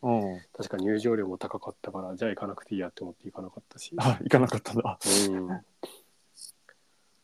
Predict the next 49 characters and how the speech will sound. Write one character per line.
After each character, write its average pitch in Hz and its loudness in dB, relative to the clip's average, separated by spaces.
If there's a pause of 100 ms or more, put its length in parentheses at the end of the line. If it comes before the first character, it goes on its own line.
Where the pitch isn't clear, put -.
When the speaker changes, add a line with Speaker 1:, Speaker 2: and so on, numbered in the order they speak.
(920)
Speaker 2:
特 - -4
に 95 0
ど 92 -6
こ - -10
も 107 -6
行 95 -12
っ - -20
て - -10
な 101 -6
い - -10
で 92 -12
す - -18
ね。 - -16 (4000)
Speaker 1:
ま 123 4
あ 113 6
で 104 2
も、 95 -6 (480)
ア 110 2
メ 170 4
リ 233 2
カ 240 0
の 202 4
都 185 8
市 202 4
部 185 6
は 110 12
観 131 2
光 143 4
難 135 4
し 135 0
い - 0
の 98 0
は 85 0 (340)
ど 113 0
こ 110 -2
も 85 -4
一 - -10
緒 - -2
か 110 -2
も 90 -2
し - -10
れ - -12
な - -12
い - -10
で - -16
す - -20
け - -12
ど - -18
ね。 - -16